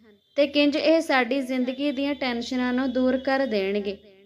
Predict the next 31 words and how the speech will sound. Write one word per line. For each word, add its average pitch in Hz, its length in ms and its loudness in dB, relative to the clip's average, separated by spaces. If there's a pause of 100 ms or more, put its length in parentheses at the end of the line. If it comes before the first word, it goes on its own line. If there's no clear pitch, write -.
(360)
ਇਹ 254 160 0
ਸਾਰੀ 233 420 0
ਗੱਲਬਾਤ 220 540 0
ਅਸੀਂ 240 320 -4
ਅੱਜ 214 120 -4
ਦੀ 262 180 -2
ਵੀਡੀਓ 226 380 0
ਵਿੱਚ 226 220 -4
ਤੁਹਾਡੇ 226 480 0
ਨਾਲ 220 220 -2
ਕਰਨ 240 340 -2
ਵਾਲੇ 208 380 -2
ਹਾਂ। 214 140 -4 (800)
ਸਾਧ 269 320 4
ਸੰਗਤ 320 440 2
ਜੀ, 349 140 2 (140)
ਅੱਜ 269 140 -2
ਕੱਲ੍ਹ 311 300 2
ਦੇ 339 160 0
ਸਮੇਂ 277 380 -2
ਵਿੱਚ 277 200 -6
ਇਨਸਾਨ 262 600 -2
ਦੀ 269 140 -2
ਜ਼ਿੰਦਗੀ 240 520 -2
ਹੀ 269 140 0
ਇਸ 262 240 -2
ਤਰ੍ਹਾਂ 254 360 -2
ਦੀ 269 180 -2
ਹੋ 277 180 2
ਚੁੱਕੀ 226 500 -6
ਹੈ 214 120 -8